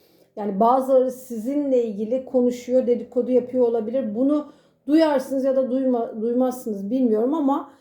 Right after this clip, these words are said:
e, sanki böyle, böyle bir konuşma kulağınıza gelebilir. E, birilerinin konuşması, e, size iletilebilir.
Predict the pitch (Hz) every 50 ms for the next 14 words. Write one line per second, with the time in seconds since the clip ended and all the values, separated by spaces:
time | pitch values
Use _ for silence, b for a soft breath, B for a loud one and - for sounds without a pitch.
0 | B B B - - 208 214 220 220 - 277 285 285 - 285 285 294 285 254 226
1 | 220 226 302 311 311 294 285 254 285 - - - 285 277 277 277 262 - - 277
2 | 302 294 - - - 277 269 269 269 269 269 269 254 254 285 254 226 247 254 254
3 | 262 254 226 247 220 240 240 285 294 - - - 220 208 208 208 208 202 202 202
4 | 208 202 202 202 202 202 196 196 196 b b b b b 202 220 214 220 220 226
5 | 220 214 226 214 220 - 233 214 214 202 - - - 208 202 185 190 - - -
6 | 262 269 - - - - 208 196 196 196 196 240 220 220 247 247 247 240 233 240
7 | 240 240 - 240 226 220 208 196 202 214 262 269 269